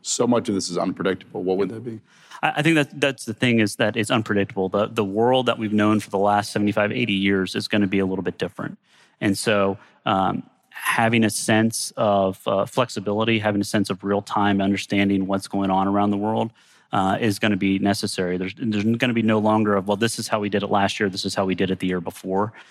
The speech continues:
Speaker 2: um, because some of those relationships are gonna change. covid in China in particular, you know, a port may shut down today. So you need better, better information, you need better visibility into what's going on.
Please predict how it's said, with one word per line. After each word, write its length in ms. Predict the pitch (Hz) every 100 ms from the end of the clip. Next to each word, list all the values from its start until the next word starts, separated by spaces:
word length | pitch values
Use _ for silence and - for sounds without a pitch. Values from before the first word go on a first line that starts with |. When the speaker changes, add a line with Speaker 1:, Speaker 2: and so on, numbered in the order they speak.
| - _
Speaker 2:
um, 400 | 123 98 92 92 -
because 540 | 110 107 101 92 - _ _ -
some 220 | - 113
of 60 | 113
those 100 | 101
relationships 540 | 101 101 101 98 -
are 20 |
gonna 160 | 92 90
change. 300 | - 95 -
covid 320 | - 123 113
in 100 | 104
China 300 | 98 107 104
in 80 | 98
particular, 500 | - - 101 98 92 - - _ -
you 100 | 87
know, 80 |
a 100 | 87
port 340 | - - 117 - _ -
may 100 | 101
shut 240 | - 104
down 180 | 101 98
today. 600 | 95 98 101 98 95 95 _ _ _ -
So 180 | -
you 80 | 113
need 180 | 113 110
better, 300 | 104 101 95 -
better 240 | 135 110
information, 420 | 98 95 90 - 98
you 100 | 104
need 60 |
better 160 | 104 104
visibility 540 | 101 92 90 90 90
into 140 | 90 87
what's 180 | 90
going 240 | - 90 87
on. 220 | 87 90